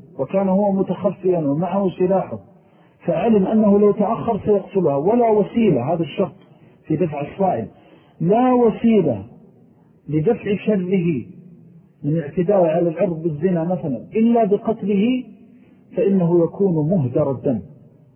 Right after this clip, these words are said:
ففي هذه الحالة لو أطلق عليه وقتله واستوفى الشروط، فإنه حينئذ تكون نفسا يباح قتلها، لأنه باعتدائه على عرضه وصولانه على أعراض المسلمين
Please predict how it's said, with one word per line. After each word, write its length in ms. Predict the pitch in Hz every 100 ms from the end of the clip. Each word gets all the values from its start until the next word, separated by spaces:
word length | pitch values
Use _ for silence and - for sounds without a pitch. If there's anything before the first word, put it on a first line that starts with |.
| _ _ _ _ _ _ -
ففي 260 | 151 202
هذه 300 | 208 196 202
الحالة 400 | 175 - 175 156
لو 260 | 170 233 220
أطلق 300 | - 185 180
عليه 260 | - 180
وقتله 480 | 151 170 190 185 185
واستوفى 500 | 165 156 - 226 175
الشروط، 500 | 196 - 190 185 - - - - - - - _ _ -
فإنه 580 | 165 180 180 180 165 156
حينئذ 720 | 170 180 170 165 190 208 175
تكون 500 | 160 - 190 170 160
نفسا 500 | 190 - - 190 165
يباح 400 | 147 135 143 -
قتلها، 600 | 143 - - 127 104 98 - - - - - - _ 123
لأنه 580 | 139 220 214 196 190
باعتدائه 760 | 170 220 170 190 180 190 170 165
على 240 | 156 165
عرضه 380 | 139 160 143 107 - - - - - -
وصولانه 920 | 170 147 180 196 208 220 214 196 190
على 180 | 160 185
أعراض 460 | 180 160 180 190 180
المسلمين 760 | 175 160 - 165 185 170 110